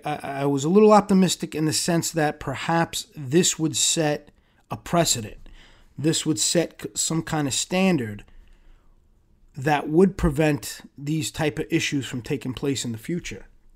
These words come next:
But it didn't really go that way. It just, it just kind of fizzled out,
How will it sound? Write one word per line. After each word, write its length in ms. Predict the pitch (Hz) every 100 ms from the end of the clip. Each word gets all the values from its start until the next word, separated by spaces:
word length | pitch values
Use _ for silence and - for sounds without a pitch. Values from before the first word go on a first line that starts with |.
| -
But 180 | 127 - _
it 120 | 165 117
didn't 240 | 156 147
really 200 | 143 127
go 180 | 147 160
that 220 | 131 120
way. 280 | 127 127 127
It 40 |
just, 240 | 120 120 - _ _ - - - -
it 140 | 120
just 300 | - 117 -
kind 160 | 131 117
of 60 |
fizzled 360 | - 135 120 131
out, 320 | 139 135